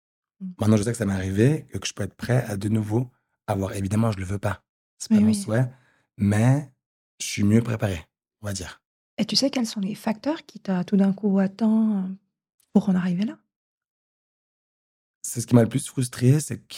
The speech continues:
Speaker 2: bah, j'ai eu plusieurs dépressions dans ma vie, par des décès, perte d'une amie,
Speaker 1: Mm.
Speaker 2: euh, m-, mon homosexualité quand j'étais adolescent qui me touchait beaucoup et que j'étais un peu perdu, donc j'avais des raisons. Sauf
Speaker 1: Mhm.
Speaker 2: que cette fois-ci,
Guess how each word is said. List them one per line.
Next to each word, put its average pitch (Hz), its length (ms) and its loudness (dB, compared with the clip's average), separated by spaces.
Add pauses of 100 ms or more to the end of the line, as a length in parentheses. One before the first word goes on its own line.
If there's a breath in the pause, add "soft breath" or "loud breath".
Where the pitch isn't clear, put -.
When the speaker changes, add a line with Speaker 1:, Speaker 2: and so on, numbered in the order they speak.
(340)
Speaker 2:
bah, 101 80 0
j'ai 95 240 -4
eu 87 40 -8
plusieurs 101 260 -4
dépressions 98 300 -4
dans 107 60 0
ma 95 120 0
vie, 120 240 4
par - 380 -8 (220)
des 82 60 -12
décès, 107 540 -4 (240)
perte 98 220 -4
d'une 95 140 0
amie, 104 400 4 (220 soft breath)
Speaker 1:
Mm. 190 140 2 (220)
Speaker 2:
euh, 98 140 -2
m-, 95 1500 -6
mon 107 160 2
homosexualité 104 600 4
quand 117 140 -2
j'étais - 100 -8
adolescent 101 440 -4
qui - 100 -6
me 98 60 0
touchait - 260 -6
beaucoup 107 400 0
et 98 40 -2
que - 80 -6
j'étais - 160 -8
un 95 60 -6
peu 113 120 -6
perdu, 104 300 4
donc 117 180 6 (180)
j'avais 98 220 0
des 110 120 4
raisons. 98 260 0 (400)
Sauf - 180 0
Speaker 1:
Mhm. - 60 -4
Speaker 2:
que 101 60 0
cette 120 260 -6
fois-ci, 123 500 -4